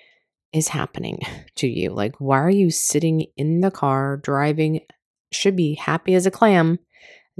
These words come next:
driving along and, uh, going to see your son,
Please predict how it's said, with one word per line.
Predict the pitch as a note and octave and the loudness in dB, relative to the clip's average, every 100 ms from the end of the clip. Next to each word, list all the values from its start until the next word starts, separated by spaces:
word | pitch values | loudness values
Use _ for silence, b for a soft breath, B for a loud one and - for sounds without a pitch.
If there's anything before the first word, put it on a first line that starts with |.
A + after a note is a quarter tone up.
| D3+ | -8
driving | C#3 C#3+ D#3+ F3+ | 2 2 4 4
along | F#3+ F#3+ D#3+ D#3 D3+ _ | 6 6 6 2 -2 _
and, | D3+ D3 C#3 C3+ C#3 - | -2 0 0 -2 -4 -4
uh, | D3+ D3 D3+ | -4 -2 -2
going | D#3+ D#3+ | 0 0
to | D#3+ | 2
see | E3 | 2
your | E3+ | 0
son, | - F#3 D#3+ D3 | 2 4 4 2